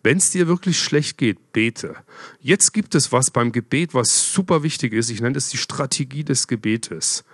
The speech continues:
Und Jesus sagt einmal, „So sollt ihr beten.“ Denn wenn wir nicht die richtige Strategie, Strategie sind die richtigen Wege zum Ziel, wenn wir nicht die richtige Strategie im Gebet wählen, dann, äh, haben wir ein Problem, dass wir zwar beten,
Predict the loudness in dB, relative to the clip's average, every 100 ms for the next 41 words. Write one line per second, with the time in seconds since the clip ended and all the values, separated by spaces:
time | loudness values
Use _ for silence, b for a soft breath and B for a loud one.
0 | B B B B 0 4 4 4 2 0
1 | 2 2 4 4 4 2 B B B 0
2 | 2 4 2 2 4 4 4 2 2 4
3 | 2 2 0 2 2 2 4 2 2 0
4 | 2 2 0 0 0 2 0 0 0 2
5 | 0 0 -2 -2 -2 -2 0 2 0 -2
6 | -4 -2 -2 -2 -2 -2 0 0 2 0
7 | B B B 2 4 4 2 0 0 0
8 | 0 0 2 0 0 -2 -2 0 0 0
9 | 2 0 2 2 4 4 0 -4 b b
10 | b 0 2 2 0 -6 _ 2 4 2
11 | -2 -2 0 2 2 2 2 -2 2 2
12 | 2 2 2 2 2 2 4 4 4 0
13 | 2 2 2 2 2